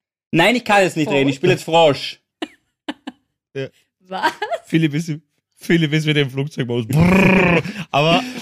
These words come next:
Speaker 1: Den es übrigens wirklich gibt. Danke, Havidere-Fans, danke, Christina, beste Community.
Speaker 3: Ja.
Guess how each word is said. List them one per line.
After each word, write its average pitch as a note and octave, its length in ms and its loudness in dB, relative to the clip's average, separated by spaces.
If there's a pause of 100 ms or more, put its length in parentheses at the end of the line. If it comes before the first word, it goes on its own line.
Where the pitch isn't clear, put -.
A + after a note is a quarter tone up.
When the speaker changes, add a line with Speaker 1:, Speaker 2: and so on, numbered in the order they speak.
(120)
Speaker 1:
Den G#3 140 4
es G3+ 60 -4
übrigens A3 300 2
wirklich A#3 260 0
gibt. - 380 0
Danke, E3+ 340 2
Havidere-Fans, D#3 840 0
danke, D3 240 -2
Christina, D#3 520 0
beste C#3 360 -2
Community. D3 380 2
Speaker 3:
Ja. C#3+ 320 2